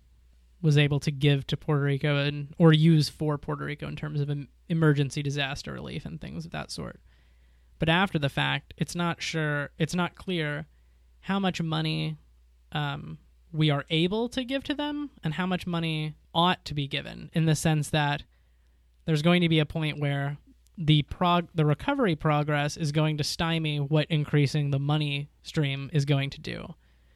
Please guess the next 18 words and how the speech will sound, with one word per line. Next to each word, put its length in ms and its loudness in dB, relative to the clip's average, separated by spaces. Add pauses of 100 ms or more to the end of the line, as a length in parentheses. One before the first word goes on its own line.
(380)
So 120 0
if 120 2
you 80 4
just 180 2
don't 220 2
have 160 2
enough 160 0
hands 320 0
on 180 0
deck, 420 -4
it 60 -10
doesn't 220 4
matter 180 0
how 100 0
much 160 -4
money 200 -4
you 120 -6
spend. 440 -12